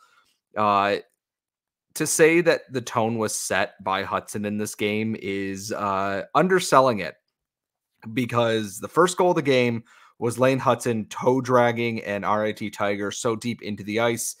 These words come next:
they had to call out somebody to uncorkscrew them, uh, as he opened the scoring, uh, eleven fifty-six into the game. He collected another assist on Sam Stevens' goal in the second period.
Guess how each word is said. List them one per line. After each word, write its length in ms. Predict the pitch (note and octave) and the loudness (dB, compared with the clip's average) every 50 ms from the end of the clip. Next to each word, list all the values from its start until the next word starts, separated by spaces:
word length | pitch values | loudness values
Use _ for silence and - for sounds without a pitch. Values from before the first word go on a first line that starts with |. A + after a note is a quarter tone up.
| _ _ _ _ _ _ | _ _ _ _ _ _
they 100 | - G2+ | -4 -2
had 200 | G2+ A2+ A2 - | 0 0 -2 -2
to 100 | - G#2+ | -4 -8
call 260 | G2 - - B2 A#2 A#2 | -6 -2 0 2 2 2
out 160 | A2+ A2 - | 2 0 -2
somebody 300 | - A#2 G#2+ G#2+ G#2+ G2+ | -4 -4 -4 -4 -6 -6
to 260 | - - G#2+ F#2+ - _ - | -8 -12 -14 -14 -14 _ -6
uncorkscrew 1000 | A2+ B2 B2 B2 A#2+ A#2 A#2 - - - - C3 B2 B2 - - - - B2+ B2 | -4 -4 -2 -4 -4 -8 -10 -14 -8 -2 0 0 0 -2 -4 -10 -10 -6 -4 -2
them, 360 | A#2+ A#2+ A2 G#2 G#2 G#2+ G#2 - _ _ _ _ _ _ - | 0 2 2 0 0 -2 -4 -8 _ _ _ _ _ _ 0
uh, 120 | - G2 D#2 | 0 2 2
as 160 | F#2+ G2+ - | 2 0 -2
he 100 | - A2 - | -4 -2 0
opened 340 | A2 A2+ A2 - A2+ G#2+ | 0 0 0 0 -4 -4
the 40 | G#2+ | -4
scoring, 600 | - - - A2 G2+ G2+ G2+ G2+ G2 F#2+ F#2+ F#2+ - - | -6 -6 -4 -2 0 0 0 0 -2 -4 -6 -8 -10 -6
uh, 240 | - F#2+ F#2 F2+ F2+ | -4 -2 -2 0 -2
eleven 320 | F#2 F#2+ G#2 G2+ G#2 G#2 G2+ | -2 -2 -2 -2 -2 -4 -6
fifty-six 600 | - G2 F2+ - G2 - - - G2 - - - | -10 -14 -14 -12 -12 -8 -6 -6 -6 -6 -6 -8
into 180 | G2 F#2+ F#2 | -8 -8 -8
the 80 | E2+ F#2+ | -10 -8
game. 420 | F#2 A2 A2 G#2+ G#2+ G#2+ G#2 G2+ - _ _ _ _ _ | -4 -2 0 0 0 -2 -4 -6 -8 _ _ _ _ _
He 140 | - B2 A#2 | -4 -4 -4
collected 440 | - - A#2+ A#2+ A2+ - - A#2+ G#2 | -2 0 2 2 2 2 0 -2 -2
another 380 | A2 A2 A2 G#2+ A2 A2 G#2+ | 0 0 0 0 2 0 0
assist 560 | G#2 - - - A#2 A2 G#2 - - - - - - | -2 -4 -4 -2 0 0 0 -2 -4 -12 -14 -8 -2
on 440 | G#2 G#2+ G#2+ G#2 G2+ G#2 G#2 G2+ G2 | 0 2 4 4 2 2 0 -4 -8
Sam 320 | - - B2 A2+ G#2 G#2 | -6 -4 -2 -2 -2 -4
Stevens' 520 | G2+ - - A2+ A2 G2 G#2 G#2 G2+ F#2 - | -6 -8 -6 -6 -6 -4 -6 -6 -8 -6 -4
goal 180 | - G#2 G2+ | -2 -2 -2
in 80 | G2+ G2 | -2 -4
the 80 | G2+ | -6
second 320 | - - A2 G2 - G2 F#2+ | -6 -8 -8 -8 -8 -10 -8
period. 480 | - A2+ A2 G#2+ G#2+ G#2+ G#2 G#2 - | -4 -2 0 0 2 2 0 -2 -4